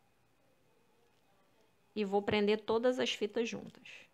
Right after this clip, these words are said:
Ficando assim. Na outra peça, eu comecei por esse lado. Essa eu vou começar por esse.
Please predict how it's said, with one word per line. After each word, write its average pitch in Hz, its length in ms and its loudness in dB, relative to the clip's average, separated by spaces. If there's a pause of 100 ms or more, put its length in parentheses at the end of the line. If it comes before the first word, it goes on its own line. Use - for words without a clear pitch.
(3500)
Ficando 208 440 2
assim. - 300 -2 (560)
Na 226 220 10
outra 269 340 10
peça, 220 400 6
eu 220 40 2
comecei 220 760 2 (280)
por 226 180 6
esse 226 220 2
lado. 156 520 6
Essa 202 320 2
eu 214 60 0
vou 214 100 -2
começar 214 380 0
por 233 200 2
esse. - 440 -4